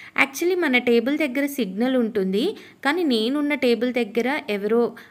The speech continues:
ఆ, పిల్లలు ఆడుతూ ఆ సిగ్నల్ పీకేశారంట. So, నాకైతే ఆ ట్రాఫిక్ లైట్ సిగ్నల్ రాలేదు, కాబట్టి నేను ఎక్కువగా అలర్ట్ ఉండాల్సి వచ్చింది. But otherwise, ఆ, టేబుల్ దగ్గరకు ఫుడ్ వచ్చే ముందు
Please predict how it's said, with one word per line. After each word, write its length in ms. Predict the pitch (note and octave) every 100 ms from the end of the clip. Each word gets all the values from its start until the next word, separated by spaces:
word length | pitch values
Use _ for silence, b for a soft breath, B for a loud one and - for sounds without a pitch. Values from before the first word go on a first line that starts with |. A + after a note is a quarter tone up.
| -
ఆ, 180 | G#3 G#3 G#3 A#3+
పిల్లలు 520 | A3 G#3+ A3+ A#3 A3+
ఆడుతూ 420 | G3 G3 G3 A#3+
ఆ 100 | A3+
సిగ్నల్ 420 | G#3+ G#3 G3 A#3 A#3
పీకేశారంట. 800 | G3+ G3 G#3+ G#3+ G#3 F#3+ F#3 G#3+ D#4 B B -
So, 60 | C#4
నాకైతే 500 | B3+ A#3+ A#3+ A#3+ C4+
ఆ 100 | B3
ట్రాఫిక్ 560 | A#3+ A3+ G#3 G#3 C4+ C4
లైట్ 200 | B3+ B3
సిగ్నల్ 420 | A#3+ F#3 G#3 A#3
రాలేదు, 560 | A3+ G3+ G3 G3 D4 G4
కాబట్టి 460 | C4 A3+ A#3 A#3 B3
నేను 200 | A3+ G#3+
ఎక్కువగా 480 | G3 - B3 B3
అలర్ట్ 400 | B3+ G#3+ G#3 G#3+ - - _ -
ఉండాల్సి 460 | A3 G#3+ G#3 G#3
వచ్చింది. 560 | G3 G3 F#3+ F#3+ D#4 A#4+ B B B B C4
But 100 | C4+
otherwise, 680 | B3+ G#3+ C4 C4 F#4+ C#4+
ఆ, 200 | B3 A#3 A3+ - - C4
టేబుల్ 280 | B3+ C4+
దగ్గరకు 320 | C4+ B3 B3+ B3+
ఫుడ్ 320 | B3 A3 A#3
వచ్చే 280 | A#3 - A3+
ముందు 480 | A3 A3 A#3 B4